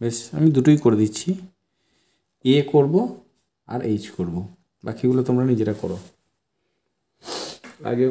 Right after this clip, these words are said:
করেছো, তাতে ভুল হওয়ার কথা নয়। গুণটা আর যোগটা ভালো করে করবে, তাহলেই হবে।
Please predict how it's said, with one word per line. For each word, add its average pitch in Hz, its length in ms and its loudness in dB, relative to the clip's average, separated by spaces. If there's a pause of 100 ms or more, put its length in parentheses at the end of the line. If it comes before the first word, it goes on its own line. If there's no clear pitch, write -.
করেছো, 123 280 2 (1700)
তাতে 120 200 -4 (140)
ভুল 113 200 0
হওয়ার 120 200 -2
কথা 107 240 -4
নয়। 160 140 0 (840)
গুণটা 117 360 0
আর 123 120 2
যোগটা 110 340 2
ভালো 107 200 0
করে 110 180 2
করবে, 127 260 -2
তাহলেই 98 300 -6
হবে। 92 160 -12